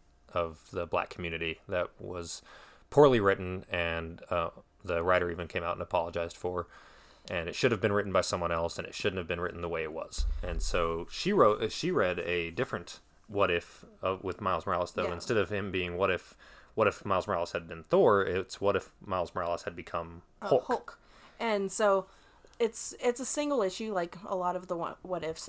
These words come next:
Speaker 2: are, um, and it
Speaker 1: One
Speaker 2: was,
Speaker 1: shot.
Speaker 2: it was showing his,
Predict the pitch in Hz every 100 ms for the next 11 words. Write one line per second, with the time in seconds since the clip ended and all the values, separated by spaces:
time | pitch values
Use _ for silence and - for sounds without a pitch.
0 | - 175 165 165 - - - 190 165 175
1 | - - - - 220 208 190 - 214 214
2 | 196 123 120 - - 233 220 214 - -
3 | 226 220 196 202 185